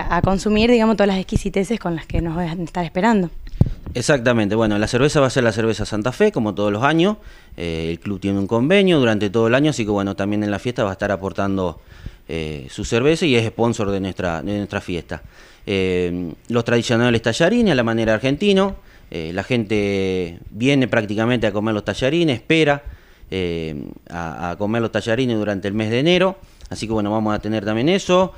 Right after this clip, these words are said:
Speaker 2: eh, pollo a la parrilla, va a haber chucrú, eh,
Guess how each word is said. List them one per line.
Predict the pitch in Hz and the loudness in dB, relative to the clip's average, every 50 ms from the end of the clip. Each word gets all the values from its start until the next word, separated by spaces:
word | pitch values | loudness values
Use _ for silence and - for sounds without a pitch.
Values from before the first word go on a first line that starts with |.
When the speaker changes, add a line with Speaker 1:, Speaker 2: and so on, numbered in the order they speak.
| - - - - - | -16 -20 -20 -20 -10
Speaker 2:
eh, | - 95 95 90 90 - | -6 -4 -4 -4 -2 0
pollo | - 127 120 - 120 | 0 0 2 2 2
a | 110 | 2
la | 110 107 | 2 2
parrilla, | 98 123 131 143 175 196 190 - - 175 170 160 | 2 2 2 4 2 0 0 0 2 2 2 4
va | 147 139 | 4 4
a | |
haber | 123 117 120 107 | 4 2 2 0
chucrú, | - - 127 120 - 175 175 185 185 180 180 180 175 - - - - - _ | 0 -2 -4 0 2 4 6 6 6 6 6 4 2 -4 -12 -20 -20 -12 _
eh, | - 110 104 104 101 101 | -2 0 0 2 0 0